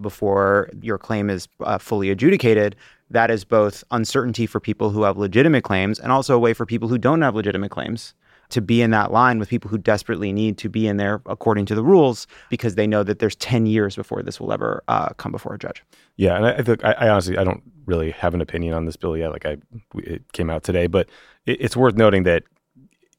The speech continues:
Speaker 2: for a while, the conversation and concern about the border was, like, a Fox News right-wing media driven thing. Now you're seeing mayors in liberal cities saying they're overwhelmed, their s-,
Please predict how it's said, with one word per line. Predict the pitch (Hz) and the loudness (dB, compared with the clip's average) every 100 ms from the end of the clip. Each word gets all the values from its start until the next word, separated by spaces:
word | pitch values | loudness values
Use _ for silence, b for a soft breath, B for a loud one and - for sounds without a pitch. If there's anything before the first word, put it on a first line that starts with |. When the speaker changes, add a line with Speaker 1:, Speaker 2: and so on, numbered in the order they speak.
| _ | _
Speaker 2:
for | - 120 | 2 4
a | |
while, | 113 113 113 104 95 - _ | 6 6 8 6 4 0 _
the | 92 87 98 92 90 87 85 - _ _ _ _ _ - | -12 0 4 6 6 4 0 -4 _ _ _ _ _ -2
conversation | 120 104 95 92 - 90 | 2 2 4 2 2 -2
and | |
concern | 82 80 87 | -2 -2 0
about | 85 82 | 0 -2
the | |
border | 78 80 80 | -2 -4 -2
was, | 73 78 | -4 -4
like, | 80 76 | -4 -6
a | |
Fox | 78 - 82 - | -6 -2 -2 -2
News | 87 76 76 80 | -8 -8 -8 -8
right-wing | 78 - 78 | -8 -6 -8
media | 76 73 73 | -8 -8 -10
driven | 69 80 73 78 | -8 -8 -8 -6
thing. | - 107 123 b b - | 0 2 2 b b -4
Now | 101 | 0
you're | 95 95 90 | 2 2 -2
seeing | - 85 82 78 - - - | -4 -6 -6 -8 -10 -14 -6
mayors | 90 87 87 87 80 | -2 0 0 -2 -4
in | 80 | -6
liberal | 87 82 87 | -4 -4 -4
cities | - 78 73 73 - _ | -4 -6 -8 -10 -16 _
saying | - 104 90 82 | -4 0 0 0
they're | 85 85 | 0 0
overwhelmed, | 87 85 87 87 85 80 80 | 0 0 2 2 2 -2 -6
their | - 85 | -8 -10
s-, | - - | -10 -6